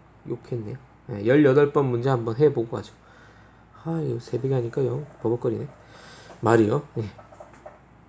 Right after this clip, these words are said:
자, Y는 삼, 에, X 마이너스 삼 위의 점 이거에서,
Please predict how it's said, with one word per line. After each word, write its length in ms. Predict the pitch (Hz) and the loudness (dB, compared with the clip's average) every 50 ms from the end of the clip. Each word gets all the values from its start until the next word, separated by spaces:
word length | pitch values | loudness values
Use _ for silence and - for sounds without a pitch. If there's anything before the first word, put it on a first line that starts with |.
| _ _ - - - - - - - - | _ _ -20 -20 -20 -20 -20 -20 -8 0
자, 120 | - 143 127 | 4 6 8
Y는 420 | 127 143 160 185 202 208 190 175 | 10 10 10 10 10 10 8 8
삼, 280 | 170 - 202 214 208 165 | 6 4 4 4 4 6
에, 200 | 147 143 135 135 | 6 8 8 6
X 180 | 139 - - | 6 6 8
마이너스 220 | 202 196 190 - 196 | 8 8 8 6 6
삼 120 | 202 190 | 8 10
위의 140 | 185 185 175 | 10 10 10
점 180 | 165 175 165 | 10 8 6
이거에서, 720 | 143 139 139 156 156 160 156 151 151 135 135 170 196 214 | 6 8 8 10 10 10 8 6 6 6 6 6 4 2